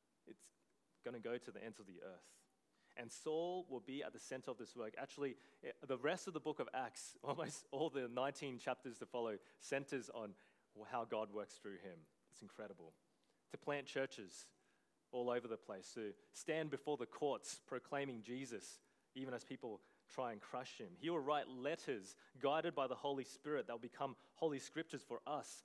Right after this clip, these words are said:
Ephesians, Colossians, Timothy, Thessalonians, Corinthians. Saul, the persecutor, will become Paul the apostle.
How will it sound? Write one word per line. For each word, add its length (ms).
Ephesians, 580
Colossians, 600
Timothy, 480
Thessalonians, 640
Corinthians. 440
Saul, 400
the 60
persecutor, 600
will 100
become 440
Paul 380
the 120
apostle. 640